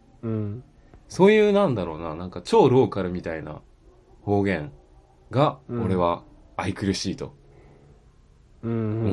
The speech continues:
Speaker 2: 思っているこの頃でね。で、あの、まあ、なんだろう、播州弁？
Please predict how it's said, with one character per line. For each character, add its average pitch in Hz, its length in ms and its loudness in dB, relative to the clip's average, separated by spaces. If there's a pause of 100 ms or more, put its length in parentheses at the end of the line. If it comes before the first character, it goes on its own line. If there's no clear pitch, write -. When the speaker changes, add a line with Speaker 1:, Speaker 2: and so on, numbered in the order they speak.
Speaker 2:
思 98 180 0
っ 95 40 -6
て 95 60 2
い 92 80 4
る 87 100 0
こ 95 140 0
の 92 120 4
頃 87 220 2
で 78 100 -2
ね。 80 240 -6 (340)
で、 92 380 2 (400)
あ 87 160 -6
の、 82 380 -6 (880)
ま 147 400 8 (160)
あ、 - 20 -4
な 135 140 2
ん 107 40 0
だ 87 120 0
ろ 78 180 -6 (420)
う、 - 40 -2
播 180 160 8
州 190 200 0
弁？ 190 280 0